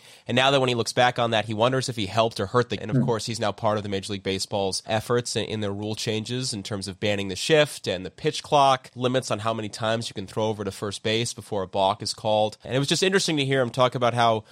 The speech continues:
Speaker 1: you know, maybe he took some joy out of the game and in his own view, his own entertainment out of the game now that he's no longer involved in the game. What's your take on the upcoming rule change,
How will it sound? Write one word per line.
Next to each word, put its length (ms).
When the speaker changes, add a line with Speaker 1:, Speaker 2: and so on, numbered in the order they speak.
Speaker 1:
you 80
know, 80
maybe 220
he 140
took 240
some 200
joy 400
out 140
of 60
the 80
game 320
and 80
in 100
his 180
own 360
view, 220
his 140
own 160
entertainment 460
out 100
of 60
the 60
game 260
now 140
that 80
he's 160
no 100
longer 300
involved 480
in 120
the 80
game. 240
What's 200
your 80
take 240
on 80
the 100
upcoming 400
rule 160
change, 500